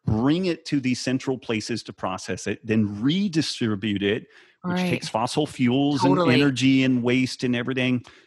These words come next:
Speaker 1: But it's also incredibly, uh, non-resilient. You know, like Nassim Taleb and some of these people that talk about, uh, uh, you know, resilient systems and
Speaker 2: Mm-hmm.
Speaker 1: anti-fragile,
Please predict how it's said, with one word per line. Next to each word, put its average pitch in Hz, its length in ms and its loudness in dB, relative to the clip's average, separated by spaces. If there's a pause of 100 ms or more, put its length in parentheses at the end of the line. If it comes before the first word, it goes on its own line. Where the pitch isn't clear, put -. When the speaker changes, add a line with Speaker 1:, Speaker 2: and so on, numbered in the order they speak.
(120)
Speaker 1:
But 131 120 0
it's 156 140 -4
also 147 600 0
incredibly, 127 1200 0
uh, 104 300 -2 (140)
non-resilient. 104 1200 0
You 104 100 0
know, 92 60 2
like 98 180 0
Nassim 123 420 0
Taleb 117 520 0
and 98 140 0
some 110 140 -4
of 110 60 2
these 107 140 -2
people 107 300 -2
that 110 120 -6
talk - 280 -12
about, 98 380 0 (420)
uh, 87 360 -6 (220)
uh, 90 240 -6 (360)
you 101 80 -6
know, 95 180 -2
resilient 107 680 0
systems 104 560 -2
and 92 160 -2
Speaker 2:
Mm-hmm. - 160 -4
Speaker 1:
anti-fragile, 101 920 -4